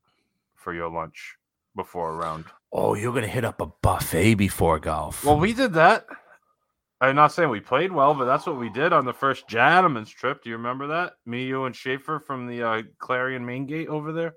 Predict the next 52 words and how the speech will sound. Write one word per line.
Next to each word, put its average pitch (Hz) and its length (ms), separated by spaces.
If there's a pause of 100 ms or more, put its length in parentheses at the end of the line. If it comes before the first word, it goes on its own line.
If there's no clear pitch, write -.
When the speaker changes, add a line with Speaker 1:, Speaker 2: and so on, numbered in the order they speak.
(100)
Speaker 2:
Yeah, 147 220
but 123 160
the 123 80
problem 156 420
with 139 160
the 101 100 (140)
Boma, 123 640 (540)
Speaker 1:
It's - 160
so 95 200
good. 87 360 (320)
Speaker 2:
it's 117 220
just 110 300
you, 101 240
you 107 140
can't 120 340
stop 135 640
is 92 160
the - 80
Speaker 1:
That's - 100
Speaker 2:
problem. 98 420
Speaker 1:
true. 87 200 (100)
It 135 100
might 170 220
not 156 220
be 143 120
a 110 80
good 95 200
choice, 78 480
but 92 300
I 107 120
can't 110 360
not. 101 260 (500)
I 110 100
think 156 260
of 135 160
playing 120 220
golf, 117 260
I 90 60
think 95 260
of 78 80
Boma. 87 380 (2000)
Did 127 120
we 190 60
do 339 180
it? 311 120
No, 113 160
we 113 100
only 139 140
did 110 140
it 87 120
the 82 60
once, 90 340